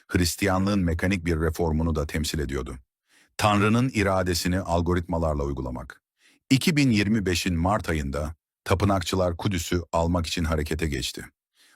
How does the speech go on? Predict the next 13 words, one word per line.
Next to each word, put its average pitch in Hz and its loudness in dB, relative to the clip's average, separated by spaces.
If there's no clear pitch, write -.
Ancak 113 2
bu 117 0
defa 82 -2
Osmanlılar 95 0
sessiz 90 -4
kalmadı. 71 -4
Bölüm 98 4
iki, 85 -2
Osmanlı'nın 117 2
cevabı 78 0
Neo 95 4
Osmanlı 98 -2
Ordusu, 76 -4